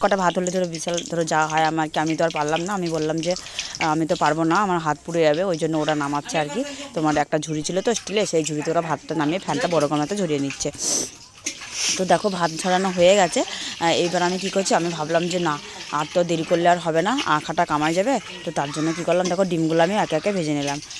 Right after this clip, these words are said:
দশটা ডিম ধরো পাঁচটা পাঁচটা করে ভেজে নিলাম। প্রথমে দেখো পাঁচটা ডিম ভেজে তুলে রাখলাম, আর ওই দেখো বাটিতে আছে পাঁচটা, এই ডিমগুলো এবার আমি আস্তে আস্তে ভেজে নিই। আর, উম, কি বলো তো, আর আঁখাতে দেখছোই একটা বড় একটা বাঁশ জ্বলছে, আর ওই আঁখার আগুন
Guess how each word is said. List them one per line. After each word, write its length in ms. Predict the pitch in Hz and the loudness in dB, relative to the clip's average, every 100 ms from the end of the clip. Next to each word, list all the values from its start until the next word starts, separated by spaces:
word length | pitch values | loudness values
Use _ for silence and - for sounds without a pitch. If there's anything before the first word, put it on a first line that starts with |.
| - | -2
দশটা 320 | 175 208 - 208 | 2 4 4 4
ডিম 160 | 196 202 | 2 0
ধরো 200 | 190 208 226 | 2 2 2
পাঁচটা 220 | 175 - | 0 0
পাঁচটা 220 | 175 165 | -4 -2
করে 140 | 180 208 | -2 0
ভেজে 220 | 214 156 | 0 0
নিলাম। 240 | 147 143 143 - - | 0 -2 -4 -8 -6
প্রথমে 260 | - 185 190 | -2 0 2
দেখো 180 | 185 196 | 2 2
পাঁচটা 340 | 202 170 - 190 | 2 0 2 0
ডিম 200 | 175 180 | 0 0
ভেজে 220 | 180 165 | 0 0
তুলে 220 | 196 175 165 | -2 0 2
রাখলাম, 300 | 170 208 294 | 2 0 2
আর 140 | 196 165 | 2 2
ওই 100 | 165 | 2
দেখো 160 | 165 | 0
বাটিতে 300 | 175 151 151 | -2 -4 0
আছে 180 | 160 151 | 0 0
পাঁচটা, 360 | 180 156 - 185 202 - - | -2 -2 -2 -2 -2 -4 -8
এই 80 | - | -6
ডিমগুলো 440 | 160 156 151 156 170 | -2 0 2 2 2
এবার 140 | 170 | 4
আমি 120 | 208 220 | 2 2
আস্তে 140 | 160 160 | 0 -2
আস্তে 160 | - 208 | -2 0
ভেজে 220 | 175 147 | 0 0
নিই। 180 | 139 135 - - - - | -2 -2 -6 -6 -6 0
আর, 180 | 202 202 - | 4 4 2
উম, 340 | 190 190 190 185 185 | -2 -2 -2 -4 -2
কি 80 | 220 | 2
বলো 200 | 202 196 | 4 4
তো, 120 | 214 240 | 4 4
আর 260 | 170 175 175 | 6 6 4
আঁখাতে 300 | - 175 185 | 2 -2 0
দেখছোই 400 | 180 165 - 208 214 | 0 0 0 0 0
একটা 160 | - 170 | 0 0
বড় 200 | 165 165 170 | 2 4 4
একটা 180 | 165 175 160 | 2 0 0
বাঁশ 160 | 147 151 | 0 2
জ্বলছে, 320 | 170 151 208 277 - - - | 2 2 0 -2 -4 -6 0
আর 160 | 160 156 - | 4 4 4
ওই 140 | 160 165 | 4 2
আঁখার 340 | - 147 170 170 | 0 0 0 2
আগুন 280 | - 160 165 | 2 2 2